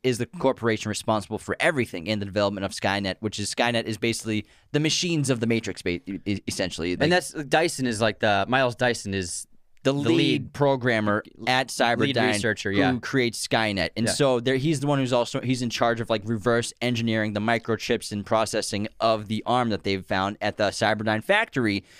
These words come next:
Speaker 1: And then I love the end of T two because we think that they destroyed everything. They, we think that they destroyed the T one thousand, obviously in the lava, that's gone. We think that they destroyed the processing chips. They threw that in the lava.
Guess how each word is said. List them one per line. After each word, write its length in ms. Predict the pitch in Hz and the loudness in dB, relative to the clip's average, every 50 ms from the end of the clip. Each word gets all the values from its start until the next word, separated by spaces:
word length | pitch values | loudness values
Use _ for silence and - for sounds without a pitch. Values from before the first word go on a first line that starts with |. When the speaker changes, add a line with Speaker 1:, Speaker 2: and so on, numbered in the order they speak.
| - - - | -20 -4 0
Speaker 1:
And 180 | - 156 170 175 | 0 2 4 4
then 100 | 202 196 | 4 4
I 60 | 185 | 4
love 240 | 180 185 185 175 156 | 4 4 4 2 2
the 140 | 156 165 - | 0 -2 0
end 180 | 156 165 175 165 | 0 2 2 2
of 100 | 143 131 | 0 -2
T 220 | - - 190 170 | -4 -6 -6 -6
two 300 | 143 - - - 262 262 | -6 -2 0 2 2 2
because 500 | 202 185 170 - - 170 160 151 135 - - - - - - - - | 2 0 -2 0 2 2 4 4 2 0 -4 -10 -20 -20 -20 -8 -2
we 160 | 135 156 165 | 0 0 0
think 440 | 143 143 - - - 240 247 - - | 0 -2 -2 0 0 0 2 2 2
that 140 | 214 180 - | 2 2 2
they 80 | 175 151 | 2 0
destroyed 400 | 139 139 - - - 160 151 143 | 0 0 -2 0 2 2 4 4
everything. 280 | 143 131 110 117 107 104 | 2 2 0 -2 -2 -2
They, 60 | 110 | 0
we 140 | 113 123 120 | 0 -2 -2
think 220 | - 147 160 160 | -2 -2 0 0
that 120 | 165 156 | 0 0
they 120 | 139 147 135 | 2 0 0
destroyed 440 | - 131 127 - - 147 127 117 - _ _ - | 0 -2 -2 0 2 2 0 0 0 _ _ -8
the 80 | 117 | -8
T 140 | 110 - 135 139 | -4 0 2 2
one 140 | 147 156 | 2 2
thousand, 540 | 151 - 110 98 95 95 92 - 107 104 107 - | 2 2 2 2 2 0 0 -2 -2 -4 -4 -2
obviously 320 | - 101 101 95 - - | 0 0 0 -2 -2 -2
in 80 | 113 113 | -2 0
the 60 | 117 | 2
lava, 260 | 104 87 90 90 90 | 2 2 2 2 0
that's 240 | 85 90 101 95 - | 0 -2 -2 -2 -2
gone. 260 | - 101 95 95 98 - - - - - - | 0 0 0 0 -2 -4 -10 -18 -14 -4 -2
We 100 | 135 135 | -2 0
think 240 | 135 156 160 151 143 | 0 0 -2 0 2
that 140 | 143 131 135 | 0 0 2
they 80 | 131 123 | 0 -2
destroyed 380 | 113 107 - - 131 123 127 | -2 -2 -2 0 0 0 0
the 60 | 135 | -2
processing 600 | 131 - - 123 110 107 - 120 110 - - 107 | -2 0 2 2 2 2 0 -2 -2 -2 -4 -6
chips. 240 | 98 - - 123 107 | -2 -2 -2 -2 0
They 120 | - 110 98 | 0 -2 -2
threw 140 | - 110 | -2 0
that 100 | 104 101 | 0 0
in 80 | 104 120 | 0 0
the 60 | 123 | 0
lava. 420 | 113 98 87 87 92 92 98 98 | 0 0 0 0 0 0 -2 -2